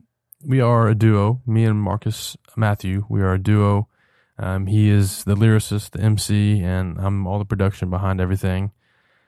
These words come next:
And, you know, We the Soul is a, is a play off We the People. Um, you know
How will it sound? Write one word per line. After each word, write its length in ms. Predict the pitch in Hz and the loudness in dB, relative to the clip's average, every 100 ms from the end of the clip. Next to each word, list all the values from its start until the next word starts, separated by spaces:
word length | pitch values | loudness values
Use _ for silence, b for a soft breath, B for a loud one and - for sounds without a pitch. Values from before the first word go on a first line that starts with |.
| _ - | _ -2
And, 320 | 104 101 101 | 0 0 2
you 40 | |
know, 60 | 120 | 6
We 120 | 147 | 6
the 100 | 151 | 6
Soul 300 | - 139 131 | 4 4 4
is 60 | 107 | 2
a, 80 | - _ 113 | -2 _ -6
is 100 | 107 | -4
a 60 | |
play 260 | - 127 120 | 0 2 2
off 160 | 104 | 2
We 80 | 120 | 0
the 140 | 107 98 | 0 0
People. 500 | 110 101 - 92 - 139 147 | -2 -2 -4 -10 -14 -20 -12
Um, 460 | 95 92 90 90 - _ _ - | -10 -8 -10 -12 -16 _ _ -12
you 80 | 101 | -8
know 260 | 95 98 | -6 -8